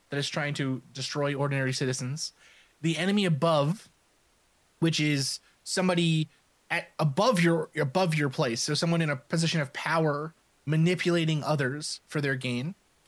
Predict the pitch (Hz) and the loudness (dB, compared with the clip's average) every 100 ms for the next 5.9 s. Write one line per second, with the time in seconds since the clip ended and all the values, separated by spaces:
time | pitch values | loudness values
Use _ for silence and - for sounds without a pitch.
0 | _ - _ 165 180 226 220 180 160 160 | _ -20 _ -6 0 4 4 6 4 4
1 | 190 151 139 226 - _ _ _ 165 170 | 4 2 0 -2 -6 _ _ _ 0 2
2 | 175 165 160 147 - - - 131 180 226 | 2 4 4 2 -2 -6 -4 2 4 4
3 | 190 170 - - 151 139 165 180 - 165 | 2 -2 -6 -2 0 0 0 0 0 0
4 | 147 135 - 156 156 156 143 143 147 151 | 0 -2 0 2 2 2 0 0 0 0
5 | 160 147 139 131 143 147 147 139 151 | 0 0 0 0 0 0 0 -2 -4